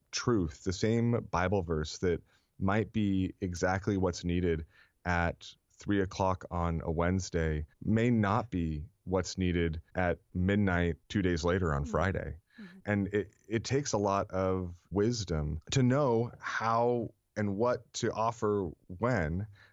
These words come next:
Speaker 1: Um, but the beautiful thing is that God promises us that if we pray to him and ask him for wisdom, that he will grant it. And, and I think that people who know the Word of God, who are reading it daily, people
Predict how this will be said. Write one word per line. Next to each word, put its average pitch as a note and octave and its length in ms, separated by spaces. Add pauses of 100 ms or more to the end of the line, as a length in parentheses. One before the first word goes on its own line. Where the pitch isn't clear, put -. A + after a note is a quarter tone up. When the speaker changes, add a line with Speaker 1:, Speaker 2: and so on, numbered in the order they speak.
(100)
Speaker 1:
Um, D#2 80 (280)
but D3 120
the B2 180 (120)
beautiful C#3+ 460
thing G2 200
is G#2 180
that G#2 100
God A2+ 280
promises G#2+ 540
us G2+ 160
that G2 140
if G2 120
we A#2 120
pray A#2+ 340
to - 160
him F#2 160
and F2 80
ask A2 340
him G2+ 140
for G2+ 300
wisdom, A2 480
that - 120
he B2 240
will G#2 460 (340)
grant A2+ 360
it. D2+ 180
And, F#2+ 260 (460)
and A2 80
I A#2 100
think C3+ 260
that G2+ 140 (280)
people D#3 340
who A2+ 280
know A2 540 (200)
the A#2+ 80
Word A#2+ 160
of B2+ 100
God, E2+ 380 (120)
who F2 300 (280)
are G2+ 220
reading G#2+ 460
it G#2+ 320
daily, F#2 540 (200)
people C3 400